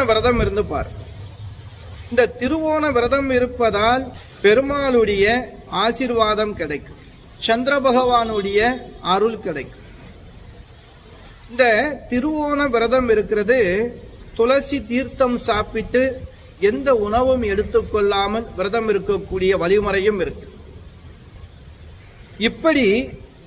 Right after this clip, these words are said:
இந்த திருவோண நட்சத்திரம் விரதம் இருந்து வழிபடுவதால் நமக்கு மன நிம்மதி கிடைக்கும்,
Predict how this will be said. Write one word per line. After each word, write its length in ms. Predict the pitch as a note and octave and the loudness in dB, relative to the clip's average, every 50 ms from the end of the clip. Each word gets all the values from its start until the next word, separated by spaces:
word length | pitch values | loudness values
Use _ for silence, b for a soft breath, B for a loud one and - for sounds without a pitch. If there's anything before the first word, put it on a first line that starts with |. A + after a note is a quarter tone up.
| - - - - | -20 -20 -12 -6
இந்த 260 | F#3+ A#3 B3 B3+ B3 A#3 G#3+ F3+ D#3 C3 A2 F#2 - - - - - - | -4 -2 0 2 2 2 2 2 0 -2 -6 -10 -14 -18 -20 -20 -16 -8
திருவோண 400 | - B3+ C#4+ D#4+ D#4+ D4+ D4 C#4+ C#4 | -4 -2 -2 0 0 0 0 0 0
நட்சத்திரம் 600 | C4 A#3 A3 - - A#3+ A3+ A#3 B3 A#3 A3+ G#3+ G#3 | -2 -4 -4 -2 -2 -2 -2 -2 -4 -4 -4 -2 -2
விரதம் 340 | G3 G#3+ A3 C4 C4 B3 A#3+ | -2 0 0 0 0 2 2
இருந்து 280 | A3+ A3+ A3+ A3 A3+ G#3 | 2 0 2 0 0 0
வழிபடுவதால் 840 | F#3 F#3+ G#3+ A3 G#3 A3+ G#3 G3+ F#3+ F#3+ F3+ F3 G3 G#3+ G3+ C3+ - - - - - - - - - - - - - - - - - - - - - - | 0 -2 -4 -2 -2 -2 0 0 0 0 0 0 0 0 -2 -4 -6 -12 -18 -20 -20 -20 -20 -20 -20 -20 -18 -18 -18 -18 -18 -18 -18 -18 -18 -14 -6 -4
நமக்கு 360 | E3+ F#3 F3+ F3 - - E3 D3 | -2 0 -2 -2 -2 -4 -4 -2
மன 300 | D3+ E3 F#3 G#3 B3 B3+ | 0 0 0 2 2 0
நிம்மதி 500 | A#3 G#3+ G3 F#3+ G3 G3+ F#3+ F#3 F3+ G3+ | 0 0 -2 -2 -2 0 0 2 2 0
கிடைக்கும், 460 | - D#3+ D3 B2 A#2 - - - - | 0 -2 -6 -6 -6 -10 -12 -14 -14